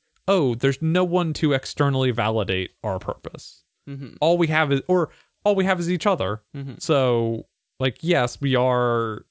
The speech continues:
Speaker 1: we do kind of, uh, give each other purpose, but does that, is that enough?
Speaker 2: Mm-hmm.
Speaker 1: Um,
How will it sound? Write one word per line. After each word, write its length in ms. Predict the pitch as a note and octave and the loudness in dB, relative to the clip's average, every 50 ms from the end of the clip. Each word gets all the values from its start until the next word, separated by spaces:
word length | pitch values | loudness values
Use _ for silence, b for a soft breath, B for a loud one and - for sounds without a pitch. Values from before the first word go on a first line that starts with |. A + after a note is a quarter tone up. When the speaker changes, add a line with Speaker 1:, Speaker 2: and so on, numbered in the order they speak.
| _ _ | _ _
Speaker 1:
we 140 | C3+ C3+ C#3 | -4 -2 -2
do 500 | B2+ A#2+ A2 C3+ D3 D3 C#3+ C#3 C3+ B2+ - | -2 -2 -2 0 2 2 2 2 0 -2 -2
kind 200 | - C3 A#2+ B2 | -2 0 0 0
of, 180 | A2+ G#2+ - b b b b b b b b b b b _ _ _ _ _ _ _ - | 0 0 -4 b b b b b b b b b b b _ _ _ _ _ _ _ -2
uh, 240 | A#2 A#2+ A2+ A2 A2+ - | 0 2 0 0 0 0
give 180 | - C#3+ C3+ B2 | 0 0 0 2
each 300 | A#2+ A#2 - - - - - | 0 -2 -2 -4 -8 -2 0
other 240 | C#3 C#3 C3+ B2 A2+ | 0 2 2 2 0
purpose, 840 | F#2+ - A2+ G#2+ G2 - A2 G2+ G#2 G#2 - - - - - - C#3 _ _ _ | 0 0 -2 -2 -2 -2 -2 -2 -2 -2 -4 -8 -12 -14 -16 -18 -20 _ _ _
but 580 | - B2+ A2 G#2+ G#2 G#2 G2+ G2+ G2+ G2 F#2+ - - _ _ _ _ _ _ _ _ _ _ - | 0 2 2 2 0 0 0 0 0 0 -2 -4 -6 _ _ _ _ _ _ _ _ _ _ -4
does 180 | - C3 A#2+ - | -2 -2 0 2
that, 240 | A2+ A2 - - _ | 0 0 0 -2 _
is 120 | - C3 B2 | -4 0 0
that 140 | C3 B2 | 0 0
enough? 640 | A2+ G2+ F#2 G2 G#2+ D3+ G#3+ A3 - - - - - - | 0 -2 -2 0 0 0 0 0 -4 -12 -16 -16 -10 -8
Speaker 2:
Mm-hmm. 520 | D3+ D3 - C#3+ A#2+ - - - - C3 - | -8 -6 -6 -8 -10 -10 -14 -16 -8 -4 -2
Speaker 1:
Um, 640 | B2+ A2+ G#2 G2+ G2 G2 F#2 F#2 G2 G2+ G#2 A2 | 0 0 0 0 -2 -2 -4 -6 -8 -10 -12 -12